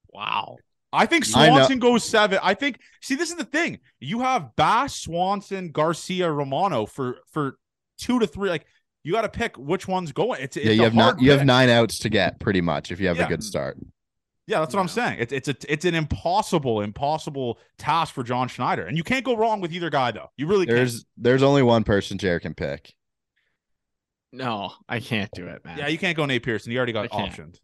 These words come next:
Speaker 3: No, no,
Speaker 2: <laughs>
Speaker 3: no, no, no, no, no, no, no, no. I know, I know it's not Nate Pearson. I say it, Jer.
Speaker 1: Jordy?
Speaker 3: Yeah.
Speaker 1: Yeah. Like, I think Jordy is by far, like, I just think that he's gonna be the best reliever. I mean, he's got swing and miss stuff. I know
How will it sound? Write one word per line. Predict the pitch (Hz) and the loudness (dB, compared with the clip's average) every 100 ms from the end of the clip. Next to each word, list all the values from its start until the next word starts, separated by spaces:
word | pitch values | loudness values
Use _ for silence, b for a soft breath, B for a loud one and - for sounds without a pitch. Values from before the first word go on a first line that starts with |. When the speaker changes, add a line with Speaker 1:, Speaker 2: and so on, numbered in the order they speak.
| - | 2
Speaker 3:
No, | 151 156 | 4 6
no, | 151 | 6
Speaker 2:
<laughs> | 143 147 | 6 6
Speaker 3:
no, | |
no, | 139 135 131 123 | 6 4 4 4
no, | 123 | 4
no, | 123 131 | 2 2
no, | 120 120 | 0 0
no, | 120 110 | 2 0
no, | 120 - - 151 135 | 0 -2 -2 -2 0
no. | |
I | 107 107 | 0 0
know, | 110 107 95 85 b b b _ | 0 2 0 -2 b b b _
I | 104 107 | -4 -2
know | 104 98 | 0 -2
it's | 92 | -2
not | 98 82 | -6 -8
Nate | 78 85 | -10 -14
Pearson. | - 76 - 82 | -14 -14 -12 -8
I | 85 98 90 _ _ _ _ | -4 -4 -6 _ _ _ _
say | - 104 95 | -4 -2 -2
it, | - | -6
Jer. | 90 87 85 _ _ _ | -6 -4 -6 _ _ _
Speaker 1:
Jordy? | 117 113 113 165 240 _ _ - | -10 -6 -4 -4 -8 _ _ -6
Speaker 3:
Yeah. | 90 71 - _ _ _ - | -4 -4 -8 _ _ _ -6
Speaker 1:
Yeah. | 120 113 104 b b b | -2 0 -2 b b b
Like, | 156 156 | 0 0
I | 175 | 0
think | 226 202 | -2 -4
Jordy | 147 131 135 143 135 | -2 0 0 0 0
is | 113 | -2
by | 117 113 | -2 -2
far, | - 110 101 98 95 - _ _ _ | -4 -8 -6 -6 -8 -16 _ _ _
like, | 127 123 | -4 -2
I | 110 123 | 0 0
just | 113 135 - | 0 -4 -4
think | - 117 | -4 -4
that | 110 104 | -2 -4
he's | 107 98 | -4 -10
gonna | 98 101 | -6 -6
be | 92 98 | -6 -10
the | 90 | -8
best | 92 - | -10 -8
reliever. | - 87 73 73 | -8 -8 -6 -4
I | |
mean, | 104 113 | -2 0
he's | 113 104 | 0 -2
got | 117 110 | -4 -4
swing | - 113 107 | -6 -4 -4
and | 104 | -2
miss | 101 | -4
stuff. | - 98 95 95 | -6 -4 -2 -2
I | 104 104 | -4 -2
know | 107 107 | -2 -2